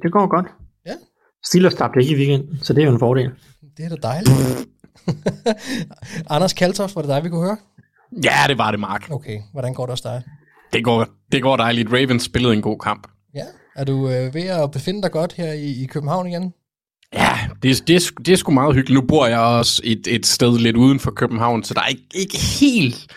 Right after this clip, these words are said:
Speaker 3: øh, så stor, hvad kan man sige, kulturel forskel.
Speaker 2: Okay.
Speaker 3: <laughs> Altså, ud over dialekterne.
Speaker 2: <laughs> Ja, okay, fair nok. Er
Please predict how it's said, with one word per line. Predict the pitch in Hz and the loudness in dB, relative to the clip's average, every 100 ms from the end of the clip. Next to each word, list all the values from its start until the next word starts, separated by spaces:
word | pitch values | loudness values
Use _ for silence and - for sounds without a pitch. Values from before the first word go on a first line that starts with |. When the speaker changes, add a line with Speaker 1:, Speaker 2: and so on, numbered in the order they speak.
| - - - - - - | -20 -20 -20 -20 -20 -2
Speaker 3:
øh, | 123 120 117 113 | 2 4 4 2
så | 110 113 | 0 0
stor, | - - 143 110 95 95 | 0 2 4 4 2 -2
hvad | 113 | -4
kan | 110 | -2
man | |
sige, | 107 127 | -2 0
kulturel | - 113 123 123 - | 0 0 0 -2 -4
forskel. | 113 127 - - _ - - - | -4 -4 -6 -12 _ -8 -6 -4
Speaker 2:
Okay. | 135 98 | -4 -4
Speaker 3:
<laughs> | - - - | -8 -16 -10
Altså, | - 120 | -6 -2
ud | 117 | 0
over | 113 110 | 2 0
dialekterne. | 104 107 104 104 110 107 | -2 -4 -6 -6 -8 -8
Speaker 2:
<laughs> | _ 156 - - 170 196 196 - - | _ -2 0 0 0 -2 0 -2 0
Ja, | 139 117 | -2 -2
okay, | 131 113 | -6 -6
fair | 117 131 | -4 -4
nok. | 123 | -4
Er | 113 | -6